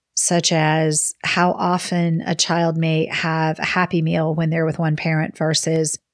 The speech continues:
a fresh cooked vegetable only meal from Whole Foods or at an organic farm in the other house. But they're really gonna look at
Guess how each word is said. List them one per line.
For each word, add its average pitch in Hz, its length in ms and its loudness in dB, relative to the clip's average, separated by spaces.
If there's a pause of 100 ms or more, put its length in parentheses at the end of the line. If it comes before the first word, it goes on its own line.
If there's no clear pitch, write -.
(100)
a 170 140 2
fresh 165 400 0
cooked - 500 -2 (260)
vegetable 170 640 2
only 165 580 0 (280)
meal 170 640 2
from 165 200 -2
Whole 180 220 2
Foods 160 520 0
or 156 160 2
at 156 160 2
an 160 140 0
organic 165 480 0
farm 165 500 0 (280)
in 170 140 2
the 170 140 4
other 185 240 2
house. 156 380 -2
But 180 120 -4
they're 202 100 -2
really 240 160 2
gonna 196 200 0
look 180 300 0
at 160 440 0